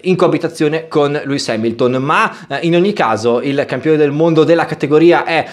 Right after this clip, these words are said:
Max Verstappen, per la gioia dei tifosi olandesi accorsi in massa ad Abu Dhabi per vedere peraltro il loro beniamino trionfare davanti al rivale di quest'anno, e dunque per la decima volta in stagione suona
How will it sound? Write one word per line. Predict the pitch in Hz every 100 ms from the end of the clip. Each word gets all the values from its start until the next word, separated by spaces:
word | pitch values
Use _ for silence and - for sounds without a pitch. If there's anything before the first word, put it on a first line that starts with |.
| -
Max | 156 180
Verstappen, | 175 185 - 131 120 135 131 131
per | 131 123
la | 131
gioia | 135 139 139 113 -
dei | 127 160 165
tifosi | 160 160 180 175 165
olandesi | 175 170 143 170 156 147
accorsi | - 185 180 170 175
in | 208
massa | 185 165 - 139 - 185
ad | 170 175
Abu | 175
Dhabi | 180 156 151
per | 147 131
vedere | 143 165 151
peraltro | 175 160 139 139 131
il | 127
loro | 160 -
beniamino | 147 135 147 160 127
trionfare | 175 156 - 170 135 120
davanti | 131 170 156 151 120 -
al | - 156
rivale | 156 180 170
di | 160 175
quest'anno, | 185 165 170 127 123 127
e | 120 131
dunque | 143 156 160
per | - 151 156
la |
decima | 120 120 208 - 185
volta | 151 180 180 175 180
in | 180
stagione | 185 160 143 123 120 - -
suona | - 185 160 170